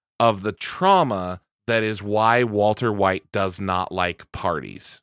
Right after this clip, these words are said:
It started with Lois's birthday, and the reaction and the events there, uh, caused him to dislike birthday parties specifically. And now you have this explosion at this birthday party, and he's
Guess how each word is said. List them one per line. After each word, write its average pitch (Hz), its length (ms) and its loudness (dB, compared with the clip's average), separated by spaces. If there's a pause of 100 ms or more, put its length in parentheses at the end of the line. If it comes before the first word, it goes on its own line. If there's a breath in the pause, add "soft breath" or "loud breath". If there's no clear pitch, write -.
(100)
It 101 160 -2
started 170 720 6
with 107 160 -2
Lois's 101 480 0
birthday, 190 580 0
and 104 160 -6
the 98 80 -6
reaction 120 600 -2
and 113 120 -4
the 101 80 -4
events 101 380 -2
there, 120 540 4 (400)
uh, 101 220 2
caused 120 440 0
him 139 180 0
to 143 120 -4
dislike 107 800 0
birthday 123 400 0
parties 135 400 0
specifically. 185 920 -2 (180)
And 110 240 0
now 113 320 4
you 123 200 0
have 107 240 0
this 98 200 -6
explosion 131 720 0
at 131 160 -2
this 101 160 -4
birthday 123 400 -2
party, 143 540 2 (100)
and 98 220 -4
he's 98 400 -10